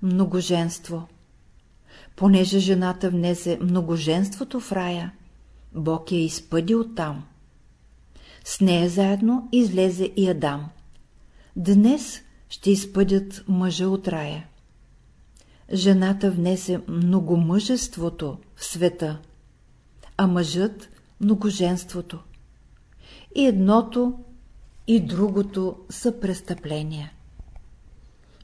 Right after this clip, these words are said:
На един мъж е позволено да има само една жена,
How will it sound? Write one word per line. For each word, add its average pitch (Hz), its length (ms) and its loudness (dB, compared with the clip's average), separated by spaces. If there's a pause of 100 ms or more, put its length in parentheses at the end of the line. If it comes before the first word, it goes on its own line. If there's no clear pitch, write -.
На 185 140 4
един 233 380 4
мъж 247 320 4
е 196 120 -2
позволено 175 560 -2
да 170 100 -2
има 170 180 0
само 190 340 0
една 175 280 0
жена, 156 420 -6